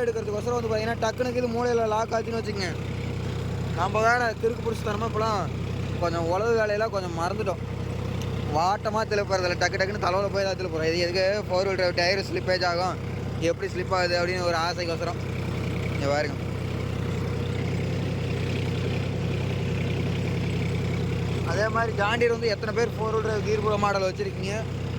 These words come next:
ஆ, அது வந்து பாத்தீங்கன்னா உங்களுக்கு ரொட்டேட்டருக்கோ இல்ல அஞ்சு கலப்பைக்கோ எவ்வளோ மைலேஜ் போகுது அப்படின்னு சொல்லிட்டு மறக்காத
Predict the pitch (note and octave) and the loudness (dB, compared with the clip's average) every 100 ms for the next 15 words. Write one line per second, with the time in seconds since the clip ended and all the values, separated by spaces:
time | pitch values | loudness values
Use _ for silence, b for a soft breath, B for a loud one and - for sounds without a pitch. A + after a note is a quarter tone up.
0 | - - E3+ F3 F3+ F3+ F3 E3+ - - | -4 -2 0 2 2 2 2 -2 -4 -6
1 | - - F#3 F#3 G3 A3+ A3+ A3+ A#3 A3+ | -6 -2 0 2 2 4 4 4 4 4
2 | G#3+ G3+ G3 F#3 - - - - - - | 4 4 4 2 -2 -8 -8 -8 -6 -4
3 | - - - E3 F3 A3+ A3+ A3+ A#3 A#3+ | -4 -4 -2 0 0 0 0 0 2 2
4 | A#3 A3 G#3 G#3 A3 G#3+ G3+ A3 A3 G#3+ | 0 0 0 0 -2 0 0 0 2 0
5 | G3+ F#3+ F3 F#3+ G#3+ F#3 F#3 G3 G3 F3 | 0 0 0 0 0 -2 -2 0 0 0
6 | F#3 F#3 F#3 F3+ F3+ F#3 F3+ E3+ E3+ F3 | 0 2 0 0 -2 -2 -2 -2 0 -2